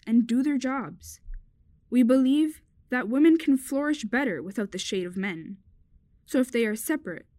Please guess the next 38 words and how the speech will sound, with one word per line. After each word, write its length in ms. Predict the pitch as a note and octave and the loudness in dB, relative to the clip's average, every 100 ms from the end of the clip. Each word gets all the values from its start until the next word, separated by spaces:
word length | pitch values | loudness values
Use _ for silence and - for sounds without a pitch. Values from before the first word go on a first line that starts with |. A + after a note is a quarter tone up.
| _ | _
they 120 | G#3 G#3 | -6 -4
are 80 | |
free 360 | G#3 - C4+ G#3 | -4 -4 -2 -2
to 140 | - | -4
grow. 400 | F3+ G3+ D3 - - _ _ _ _ _ _ _ | -6 -6 -6 -12 -16 _ _ _ _ _ _ _
You 160 | A3 A3+ | -2 -2
see, 420 | - B3 D#3 G3+ _ _ _ _ _ _ | -2 -4 -6 -10 _ _ _ _ _ _
if 160 | A3+ | -2
you 80 | C4 | 0
plant 320 | - D4 D#4+ | 0 2 2
a 40 | D4+ | 2
small 280 | - A3 G#3 | 0 -2 -4
tree 400 | - C4 E3 - | -4 -4 -4 -6
under 240 | - G3 F#3+ | -4 -2 -2
a 40 | |
big 260 | F#3 C4 B3+ | -2 -4 -4
tree, 340 | - E3 - - _ _ _ _ _ - | -10 -14 -14 -20 _ _ _ _ _ -14
it 140 | F#3 | -12
cannot 360 | - B3 E3+ - | -6 -4 -4 -8
grow." 320 | F#3 F3 F#3 - _ _ _ _ _ _ _ _ _ _ _ _ | -12 -12 -14 -20 _ _ _ _ _ _ _ _ _ _ _ _
His 180 | - C4+ | -4 -4
Holiness, 680 | - D#4 E4+ F3 G3 - - - | -2 2 2 0 -6 -12 -12 -8
may 140 | G#3 | -6
Allah 240 | E3 G3+ F#3+ | -4 -4 -4
be 100 | F#3+ | -6
his 140 | F#3+ | -6
helper, 500 | A#3+ A#3 - D#3 A3 _ _ _ _ _ - | -8 -8 -12 -16 -16 _ _ _ _ _ -2
views 360 | A3+ D#4+ F4 | 4 6 4
that 260 | D#4 D4 D4+ | 2 -4 -4
girls 360 | C#4+ E4 G4+ F4+ | -2 0 0 0
and 200 | F#4+ B3 | 2 2
women 320 | G3+ G3 G3+ | 2 -2 -2
actually 380 | G#3+ B3 - C4+ | -4 -4 -2 -2
flourish 640 | C4 C4+ D4 E3+ G3 - | -2 -4 -4 -4 -8 -8
in 120 | - | -2
a 60 | A#3 | -2
single-sex 760 | A#3+ C#4+ D4+ G4 - E3+ - - | -2 0 0 0 -4 -10 -10 -6
environment 720 | G#3 F#3+ A#3+ F3+ C3 F#2 - | -6 -4 -4 -6 -10 -14 -16